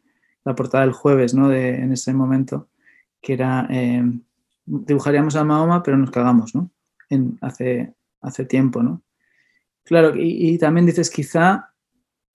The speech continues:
el momento de miedo fue ese, o sea, quizá, quizá una mayor solidaridad en ese tiempo, cuando se produjeron las, eh, los ataques, las primeras protestas, que aún no había habido los atentados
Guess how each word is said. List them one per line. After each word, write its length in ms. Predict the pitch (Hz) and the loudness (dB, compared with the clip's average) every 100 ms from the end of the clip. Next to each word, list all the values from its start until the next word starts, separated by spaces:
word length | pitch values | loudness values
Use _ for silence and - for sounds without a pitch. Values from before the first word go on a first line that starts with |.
| - | -6
el 180 | 151 151 | -2 2
momento 400 | 147 156 170 165 | 4 4 6 6
de 100 | 165 | 8
miedo 600 | 165 165 170 185 214 _ _ _ _ _ _ _ _ _ _ _ _ | 6 6 6 4 0 _ _ _ _ _ _ _ _ _ _ _ _
fue 340 | _ - 151 156 | _ 0 4 4
ese, 320 | 175 - 120 | 2 0 -2
o 40 | 120 | 0
sea, 380 | 151 131 - _ _ _ _ _ _ _ _ _ _ _ _ _ _ _ _ - | 2 0 -2 _ _ _ _ _ _ _ _ _ _ _ _ _ _ _ _ -8
quizá, 400 | 147 - 147 - | -6 -4 -4 -2
quizá 340 | 156 - 156 | -4 0 2
una 160 | 165 160 | 4 4
mayor 240 | 160 160 | 4 2
solidaridad 580 | 160 156 151 151 151 156 | 2 0 2 4 4 2
en 120 | 147 | 2
ese 220 | 147 147 | 0 -4
tiempo, 600 | 147 165 156 147 143 202 _ _ _ _ _ _ _ _ _ _ _ _ _ - | -2 0 0 0 -4 -6 _ _ _ _ _ _ _ _ _ _ _ _ _ -10
cuando 260 | 156 143 | -4 -2
se 120 | 143 139 | -2 -2
produjeron 600 | 139 135 139 139 143 143 | -2 -2 -2 0 0 0
las, 400 | 139 139 139 151 | 0 -2 -4 -4
eh, 580 | 139 139 139 139 147 - _ _ _ _ | -2 -2 -2 -4 -6 -10 _ _ _ _
los 160 | - 139 | -12 -10
ataques, 300 | 135 139 135 | -4 -4 -2
las 140 | 135 | -6
primeras 220 | 139 135 131 | -4 -4 -4
protestas, 460 | 131 139 135 127 | -4 -4 -6 -8
que 100 | - | -4
aún 100 | 139 | 0
no 60 | 139 | 0
había 140 | 135 | 2
habido 200 | 135 135 | 2 0
los 160 | 135 135 | -2 -6
atentados 720 | 135 139 135 139 143 151 - | -4 -2 0 0 0 -4 -14